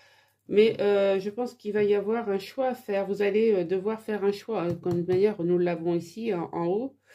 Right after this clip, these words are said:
Hein, donc, euh, le couple, quand même, c'est pas, voilà. Ce choix va vous permettre de, de vous élever. Et en plus, entre vous, ça va être, bon,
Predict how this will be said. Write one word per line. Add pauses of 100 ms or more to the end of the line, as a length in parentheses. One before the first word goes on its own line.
(540)
Hein,
donc,
euh,
le
couple,
quand
même,
c'est
pas,
voilà. (1500)
Ce
choix
va
vous
permettre
de, (220)
de
vous
élever.
Et
en
plus, (420)
entre
vous,
ça
va
être,
bon,